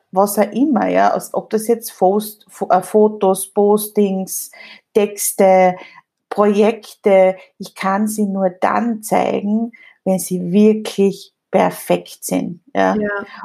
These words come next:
Speaker 1: Und das haltet so stark davon ab, so stark davon ab, die Dinge rauszugeben und zu sagen, "Raus damit", ja. Und jetzt zeige ich sie der Welt und, äh,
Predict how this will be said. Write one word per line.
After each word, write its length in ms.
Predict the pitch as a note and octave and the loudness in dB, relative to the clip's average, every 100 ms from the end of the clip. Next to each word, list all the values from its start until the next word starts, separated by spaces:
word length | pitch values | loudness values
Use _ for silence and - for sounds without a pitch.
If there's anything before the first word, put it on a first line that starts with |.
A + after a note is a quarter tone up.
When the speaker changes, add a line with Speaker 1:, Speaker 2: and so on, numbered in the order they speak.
| - _ _ | -20 _ _
Speaker 1:
Und 220 | - G3 F#3+ | -2 0 0
das 260 | G3 - | 0 0
haltet 500 | G3 G3+ G#3+ G#3+ G#3+ | 2 2 2 0 0
so 500 | - - - A3 A3 | -6 -8 0 2 4
stark 500 | A3 - F#3+ F#3 - - | 2 0 0 0 -2 -4
davon 380 | F#3 - F3+ | -4 -4 -4
ab, 280 | - F3 - - _ _ _ _ _ | -4 -6 -8 -20 _ _ _ _ _
so 300 | - - A#3+ | -4 0 0
stark 420 | B3 - F#3+ F#3+ | 0 0 0 0
davon 280 | - G#3+ G3 | -6 -6 -8
ab, 380 | - F#3+ G3 - - - _ _ | -2 -2 -2 -8 -18 -20 _ _
die 120 | G#3 G#3 | -4 0
Dinge 440 | G#3+ A3+ G#3+ F3+ | 0 2 0 2
rauszugeben 1000 | D#3+ E3+ G3 - - G#3 E3+ E3+ F3 F3 | 2 2 0 -4 -8 -4 -2 -2 -4 -8
und 180 | - F#3 | -8 -8
zu 80 | G3 | -10
sagen, 680 | - F#3+ F#3 F#3+ G3+ G3+ _ _ _ _ | -2 2 2 0 -4 -8 _ _ _ _
"Raus 520 | D#3 D#3+ F3 A3+ A3+ | -6 0 2 2 -2
damit", 440 | - F#3 F3 F3 - | -4 -2 -4 -6 -2
ja. 360 | F3 G3+ A3+ - | 2 2 0 -2
Und 220 | G3+ G3 | -6 0
jetzt 420 | G#3 G#3+ - - _ | -2 -2 -12 -16 _
zeige 380 | - F#3 F#3 A3 | 0 4 4 2
ich 140 | A3 | -4
sie 100 | - A3 | -2 0
der 180 | G#3 | 2
Welt 460 | E3+ F3+ A#3+ B3 - _ - - - - _ | 2 2 2 -2 -14 _ -20 -20 -20 -20 _
und, 520 | G#3 G3+ G3+ G#3 G#3+ - | 2 4 4 0 -2 -2
äh, 460 | G3 F#3+ F#3+ F#3+ | 2 4 4 2